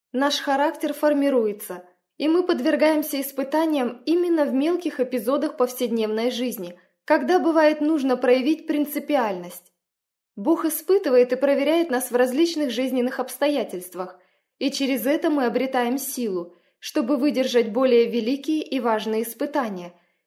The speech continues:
и занять более важные и ответственные посты в церкви. В повседневных испытаниях нам надо выработать навык ставить долг и принципы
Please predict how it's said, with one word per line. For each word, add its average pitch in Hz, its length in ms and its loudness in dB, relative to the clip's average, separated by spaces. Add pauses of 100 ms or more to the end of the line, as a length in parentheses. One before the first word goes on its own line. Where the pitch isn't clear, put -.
и 269 100 -2
занять 330 380 2
более 277 300 2
важные 285 540 -2
и 262 160 -2
ответственные 240 720 -2
посты 247 400 -4
в 233 160 -12
церкви. 185 540 -8 (720)
В - 140 -20
повседневных 277 800 0
испытаниях 254 760 0
нам 247 200 0
надо 302 260 2
выработать 254 560 0
навык 294 480 -2
ставить 240 540 -2
долг 302 420 -2
и 262 100 -4
принципы 269 760 -2